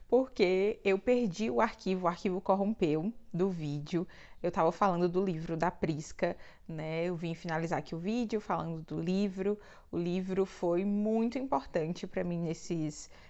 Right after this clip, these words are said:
nesses momentos, né? Nesse primeiro mês, eu me sentia conversando mesmo com a Prisca, e ali eu vi, eu me vi em várias situações que ela tava descrevendo, sabe,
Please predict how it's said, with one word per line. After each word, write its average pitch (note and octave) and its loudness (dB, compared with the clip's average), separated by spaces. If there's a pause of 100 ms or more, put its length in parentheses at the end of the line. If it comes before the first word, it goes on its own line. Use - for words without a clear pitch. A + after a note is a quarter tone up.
(120)
nesses F3+ 4
momentos, F3 2
né? E3 -2
Nesse F#3 -2
primeiro E3 -2
mês, E3+ 2
eu F3 0
me D#3 -2
sentia E3+ -2
conversando A#3 0
mesmo G3 0
com G3 -6
a F3+ -4
Prisca, F3 -4 (380)
e F3+ 0
ali F#3 0 (260)
eu F3+ 4
vi, F3+ -2 (240)
eu G3 6
me G#3 4
vi G3 0
em C4+ 2
várias F3+ 4
situações F#3 -2
que - 0
ela E3 4
tava E3 2
descrevendo, F3 2
sabe, E3 -2